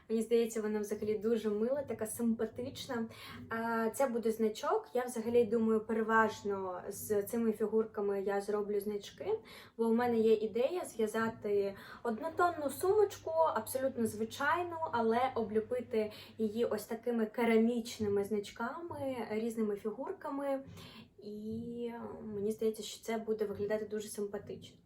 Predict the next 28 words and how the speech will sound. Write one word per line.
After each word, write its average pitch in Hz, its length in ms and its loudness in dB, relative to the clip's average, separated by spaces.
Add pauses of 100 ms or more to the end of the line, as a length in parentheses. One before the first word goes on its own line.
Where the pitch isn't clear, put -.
(680)
Далі 240 380 4
ось 262 160 2
такий 220 420 2
значок. 214 600 -2 (480)
А, 214 80 -4
на 220 300 4
ньому 240 280 2
я 220 180 4
намалювала 214 580 4
квіточки 349 880 -2
і 269 340 -6
просто 240 340 0
написала 214 680 -2
«Ла». 185 380 2 (640)
Ніякого 277 500 2
сенсу 240 420 2
я 233 120 6
не 226 100 2
вкладала 226 520 2
в 214 100 -4
ці - 180 -4
букви, 233 560 -4
це 240 200 0
не 220 140 4
Лос-Анджелес, 320 920 4 (240)
<laughs> - 340 -16
просто 294 760 4
«ЛА». 196 440 4